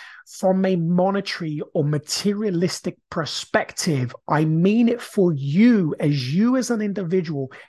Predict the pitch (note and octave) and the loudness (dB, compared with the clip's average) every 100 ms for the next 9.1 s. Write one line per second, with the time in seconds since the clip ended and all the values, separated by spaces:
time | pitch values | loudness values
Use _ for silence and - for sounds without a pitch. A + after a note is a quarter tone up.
0 | - D3+ F3+ E3 G3 A#3 - - G3 G3 | -10 -6 -2 0 0 0 0 0 2 4
1 | G3 D3+ C#3+ - - E3+ D3 G#3+ - - | 4 2 -2 -6 -4 -4 -4 -6 -6 -2
2 | F#3+ G3+ A#3 A#3 G3+ G3+ F#3+ - F3+ F3 | 0 0 0 0 0 0 -2 -6 -4 -4
3 | D#3 F3+ - - E3 D#3 - - - D#3+ | -4 -8 -4 0 0 0 -2 0 2 2
4 | C#3+ B2 - - - - - - _ _ | 2 0 -6 -16 -20 -20 -20 -20 _ _
5 | _ _ _ _ _ _ - D3+ A3 C#4 | _ _ _ _ _ _ -12 0 4 4
6 | B3+ G#3 E3 G3 F#3+ - _ _ B3 A3+ | 4 0 2 2 2 -2 _ _ 4 6
7 | A#3 A3+ G#3 A#3 G#3+ F#3+ F#3 F#3+ F#3+ G3 | 6 6 4 4 6 6 6 6 6 2
8 | G3 F#3+ F3+ E3+ D#3 C#3+ D#3+ F3 E3 D3 | 0 2 2 2 0 0 4 6 4 2
9 | C3 | -4